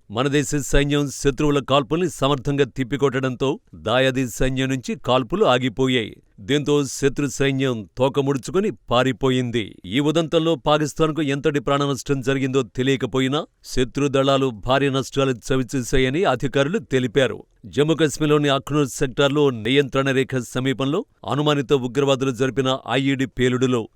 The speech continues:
కెప్టెన్తో సహా ఇద్దరు భారత ఆర్మీ సిబ్బంది మరణించారు. ఇది జరిగిన ఒక రోజు తర్వాత కృష్ణఘాటి సెక్టార్లో పాకిస్తాన్ కాల్పుల విరమణ ఒప్పందాన్ని ఉల్లంఘించిందని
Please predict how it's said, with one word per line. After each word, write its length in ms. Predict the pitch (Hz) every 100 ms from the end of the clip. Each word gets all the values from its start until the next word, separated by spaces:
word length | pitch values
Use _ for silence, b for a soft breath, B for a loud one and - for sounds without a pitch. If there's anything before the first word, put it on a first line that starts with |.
| -
కెప్టెన్తో 520 | 127 117 139 131 135
సహా 320 | 120 131 127
ఇద్దరు 380 | 123 117 101 123
భారత 460 | 107 113 127 131 127
ఆర్మీ 260 | 123 123
సిబ్బంది 520 | 117 - 120 127 139 226
మరణించారు. 840 | 110 113 120 120 104 127 110 92 - _
ఇది 200 | 110 131
జరిగిన 360 | 131 147 156 151
ఒక 200 | 143 131
రోజు 260 | 143 143 127
తర్వాత 440 | 110 135 135 127
కృష్ణఘాటి 840 | 135 117 123 117 143 123 131 135
సెక్టార్లో 640 | 120 131 117 135 127 127 - _
పాకిస్తాన్ 520 | 127 135 131 - 139 127
కాల్పుల 340 | - 135 143 135
విరమణ 300 | 131 131 131
ఒప్పందాన్ని 580 | 127 120 131 131 151 208
ఉల్లంఘించిందని 840 | 120 139 127 131 117 135 131 147